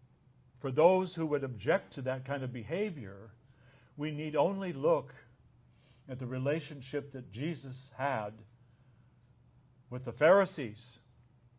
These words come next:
It's not like what the Pharisees were doing were wrong. It was the motives behind it, and the pride and the arrogance. And what did Jesus do? He ate with tax collectors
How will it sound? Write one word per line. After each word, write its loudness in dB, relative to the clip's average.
It's -14
not 0
like 2
what -6
the -6
Pharisees 0
were -8
doing -2
were -8
wrong. 2
It -16
was -10
the -8
motives 2
behind -10
it, -20
and -8
the -2
pride 4
and -6
the -6
arrogance. 0
And -6
what 0
did -4
Jesus -4
do? 0
He -8
ate -4
with -14
tax -4
collectors -8